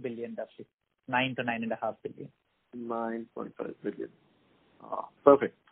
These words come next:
Speaker 2: Perfect.
Speaker 1: You know, roughly
Speaker 2: Thanks.
Speaker 1: we have been operating on a fifty percent, uh, reinsured kind of a thing, right? We have discussed this multiple occasions in the past. So broadly, that this describes it.
Speaker 2: Yeah, so, you know, that is, that is where I asked my previous question, because we,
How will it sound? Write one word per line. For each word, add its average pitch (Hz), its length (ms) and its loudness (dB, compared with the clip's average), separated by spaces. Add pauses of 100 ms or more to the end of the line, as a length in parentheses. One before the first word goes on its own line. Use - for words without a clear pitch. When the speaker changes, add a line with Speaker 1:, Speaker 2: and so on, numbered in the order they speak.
(100)
Speaker 2:
Perfect. 113 360 2
Speaker 1:
You 202 80 2
know, 233 120 6
roughly 208 300 6
Speaker 2:
Thanks. 240 100 0
Speaker 1:
we 233 60 2
have 202 160 0
been 220 160 0
operating 214 540 -2
on 202 100 -6
a 202 60 -6
fifty 175 320 -8
percent, 185 500 -6 (100)
uh, 165 160 0
reinsured 165 480 -6
kind 151 220 -4
of 139 100 -6
a 139 60 -10
thing, 127 260 -8
right? 123 160 -2
We 135 60 -4
have 123 100 -6
discussed 127 320 -4
this 135 200 -2
multiple 127 260 -4
occasions 120 360 -4
in 120 180 -4
the 113 80 -6
past. 113 260 0
So 127 80 -4
broadly, 147 540 8 (180)
that 131 180 2
this 135 200 2
describes 117 400 -2
it. 180 100 -2
Speaker 2:
Yeah, 208 240 12 (100)
so, 233 300 12
you 170 220 2
know, - 80 0 (100)
that 165 220 2
is, 214 140 0 (200)
that 156 160 -2
is 190 140 -4
where 175 180 -4
I 156 220 0
asked 156 120 -10
my 170 120 -6 (100)
previous 151 400 -6
question, 139 460 -8
because 147 320 2 (640)
we, 156 500 4